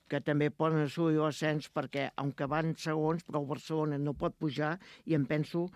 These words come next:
que, eh, tenen també el, el lloc assegurat. Marcadors, alevins de primera, grup u. Eh, Barcelona vuit, Martorell un,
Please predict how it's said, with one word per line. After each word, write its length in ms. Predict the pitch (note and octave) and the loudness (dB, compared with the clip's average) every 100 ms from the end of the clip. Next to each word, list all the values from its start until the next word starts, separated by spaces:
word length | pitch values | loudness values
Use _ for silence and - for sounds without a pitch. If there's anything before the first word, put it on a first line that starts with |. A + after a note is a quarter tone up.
| - - - | -18 -20 -6
que, 80 | D3+ | 0
eh, 480 | C#3+ C3 B2 - - _ _ | 0 0 -4 -6 -8 _ _
tenen 360 | D#3+ D3+ C#3+ B2+ | 2 2 2 -2
també 280 | - C#3+ C#3 - | -2 0 0 -2
el, 140 | C3 B2 A2+ A2+ A#2+ - | -4 -4 -6 -8 -6 -2
el 100 | C3 | 0
lloc 200 | C#3 C#3+ | 0 -2
assegurat. 540 | C3+ - B2 A#2+ G2+ - - - - - | -6 -6 -6 -6 -8 -10 -20 -20 -6 0
Marcadors, 640 | D#3 - E3 E3+ D3 - - | 0 4 4 6 4 -2 -4
alevins 460 | D#3+ D3 D#3 F#3 D#3+ | 0 2 4 4 2
de 60 | D#3 | 2
primera, 400 | D#3+ F3 G3+ G#3 | 2 4 4 2
grup 320 | D3 E3 A#2 | 2 0 0
u. 140 | A#2 - _ _ - - - - - - _ _ | -4 -8 _ _ -20 -18 -20 -20 -20 -20 _ _
Eh, 480 | C#3+ C3 C3 B2+ A#2+ | -2 0 2 2 0
Barcelona 600 | A#2 C#3+ C3+ F3 E3+ F#3+ E3 | 0 -2 0 2 4 6 4
vuit, 240 | D3+ G#3+ | 4 4
Martorell 540 | G3+ E3 - D3+ D#3 - G3 | 4 2 2 2 2 2 4
un, 160 | E3+ | 6